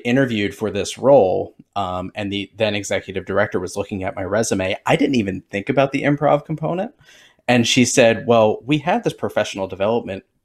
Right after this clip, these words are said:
component of our program. Would you want to teach improv to our students?" And I'm like, "You'll pay me to do this? Yeah, sure. I'll, I'll absolutely do that." Um,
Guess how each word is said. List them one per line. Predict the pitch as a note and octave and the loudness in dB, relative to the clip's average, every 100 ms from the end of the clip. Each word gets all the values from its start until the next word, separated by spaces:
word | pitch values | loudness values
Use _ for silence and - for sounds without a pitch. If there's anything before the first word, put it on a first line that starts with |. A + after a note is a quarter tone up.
| - | -14
component | G2+ - G#2 G2 F#2 | -12 -6 -4 -2 -4
of | F2+ | -4
our | G2 G2 | -4 -6
program. | - C3 C#3+ G2+ F#2 F#2+ - _ _ _ _ | -2 0 2 0 0 -4 -12 _ _ _ _
Would | G#2 G2+ | -2 4
you | D3+ | 4
want | - - | 4 -2
to | C#3+ | -4
teach | - G#2 - | -2 -2 0
improv | A2 A#2 A2+ B2 - | 0 2 4 4 2
to | G2+ | -2
our | G2 | -2
students?" | - F#2+ C#3 C#4+ - - - | -2 0 0 -2 -8 -12 -4
And | A2 | 0
I'm | G#2+ | 2
like, | G2+ G2+ _ _ _ _ _ _ _ - | 0 0 _ _ _ _ _ _ _ -8
"You'll | A#2+ | -4
pay | - - | -2 0
me | B3+ | 0
to | - | 2
do | B2+ F#3 | 4 4
this? | G4+ G#4+ | 4 4
Yeah, | - G#4+ | 4 4
sure. | - - - - - | 4 4 4 2 0
I'll, | - - - | 2 2 4
I'll | A#3+ | 4
absolutely | A#3 D4 D#4+ - A3 | 6 6 4 4 4
do | B2 A2 | 4 2
that." | - - - - - - - | 2 0 -4 -10 -12 -2 4
Um, | C3+ B2 A#2+ A2+ | 6 6 4 2